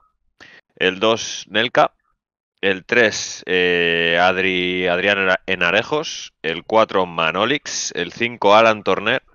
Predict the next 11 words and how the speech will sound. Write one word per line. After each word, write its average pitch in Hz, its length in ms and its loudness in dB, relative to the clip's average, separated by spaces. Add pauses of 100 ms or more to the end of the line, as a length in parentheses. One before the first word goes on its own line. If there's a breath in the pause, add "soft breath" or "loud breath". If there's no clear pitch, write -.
(380)
El 90 180 -2
seis, 113 380 2
Kapaok. 113 720 4 (400 soft breath)
El 90 180 0
siete, 120 340 0
David 98 240 2
Solé. 110 400 -2 (240)
El 92 180 -4
ocho, 98 440 -2 (180)
R 113 340 4
T 101 160 2